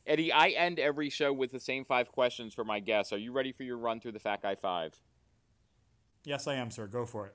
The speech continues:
Speaker 1: Okay. So question number one, Eddie, tell us, living or dead, who is your favorite fat guy?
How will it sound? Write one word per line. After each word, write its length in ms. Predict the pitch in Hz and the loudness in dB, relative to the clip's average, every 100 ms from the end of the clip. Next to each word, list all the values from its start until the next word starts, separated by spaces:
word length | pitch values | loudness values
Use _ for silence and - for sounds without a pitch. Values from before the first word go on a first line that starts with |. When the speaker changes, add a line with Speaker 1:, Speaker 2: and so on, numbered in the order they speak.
| - | -6
Speaker 1:
Okay. 440 | 104 104 98 73 - _ _ _ _ | -4 -4 -4 -6 -10 _ _ _ _
So 200 | - 151 | -2 -2
question 420 | 135 - 190 202 190 | 0 4 4 4 -2
number 160 | 170 | 0
one, 280 | 147 147 147 | 0 0 2
Eddie, 220 | 120 131 | 0 -2
tell 240 | 127 151 143 | 0 2 2
us, 180 | 131 | 0
living 240 | 139 151 160 | -2 -2 -2
or 60 | |
dead, 280 | 139 135 127 | 0 2 0
who 140 | 131 135 | -2 -6
is 120 | 127 | -4
your 100 | 127 | -4
favorite 380 | - 120 113 - | -2 0 0 0
fat 220 | 104 95 | -2 -2
guy? 260 | 80 71 | -4 -6